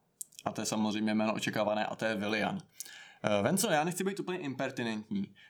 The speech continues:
ale my jsme to tak nějak asi jako všichni čekali, že to jako bude trošku průšvih, ne? Dát prostě takovýhlemu hráči s takovouhle jakoby povahou, takovou smlouvu na tři roky, v třiatřiceti, eh,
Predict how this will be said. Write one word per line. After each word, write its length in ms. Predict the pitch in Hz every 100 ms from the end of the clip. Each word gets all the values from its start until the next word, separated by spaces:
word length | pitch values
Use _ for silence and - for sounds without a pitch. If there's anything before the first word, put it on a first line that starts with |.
| -
ale 380 | 113 123 147 151 -
my 120 | 131
jsme 140 | 127 190
to 100 | 220
tak 140 | 233
nějak 160 | 233 233
asi 160 | 214
jako 140 | 226 254
všichni 320 | - 196 302
čekali, 440 | - 196 427 415
že 80 | 233
to 100 | 202
jako 180 | 180 180
bude 160 | 143 123
trošku 320 | 123 123 120
průšvih, 580 | - 123 110 - 104 -
ne? 220 | 107 98 - 151 -
Dát 200 | 123 -
prostě 520 | 180 180 196 147 -
takovýhlemu 460 | 117 151 175 185 147
hráči 500 | 113 127 165 - 175
s 60 |
takovouhle 500 | 160 139 147 151 143
jakoby 320 | 123 123 139 98
povahou, 760 | - 110 139 143 156 156 160 160 - - - -
takovou 340 | - 170 147
smlouvu 400 | 120 123 127 139
na 100 | 156
tři 200 | 151 -
roky, 640 | 107 - 156 156 156 160 160
v 40 | -
třiatřiceti, 1080 | 165 156 - 107 156 147 156 156 160 160 - - - - -
eh, 440 | 131 127 123 127